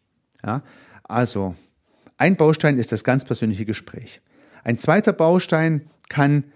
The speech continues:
ein Brief oder das elektronische Äquivalent, eine E-Mail sein. Ja, ich spreche meine Zielgruppe mit einem E-Mail an.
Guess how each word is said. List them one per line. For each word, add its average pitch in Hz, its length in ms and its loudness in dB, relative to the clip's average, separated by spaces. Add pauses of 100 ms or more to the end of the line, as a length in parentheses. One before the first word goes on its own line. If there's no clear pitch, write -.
(220)
ein 107 260 0
Brief 185 440 0 (220)
oder 175 280 4
das - 280 -2
elektronische 127 760 2
Äquivalent, 123 720 0 (240)
eine 143 240 2
E-Mail 131 420 2
sein. 95 380 -12 (260)
Ja, 104 100 -8
ich 110 80 -8
spreche 139 260 0
meine 110 180 2
Zielgruppe 123 380 -6
mit 127 100 0
einem 117 220 0
E-Mail 104 320 -2
an. - 180 -12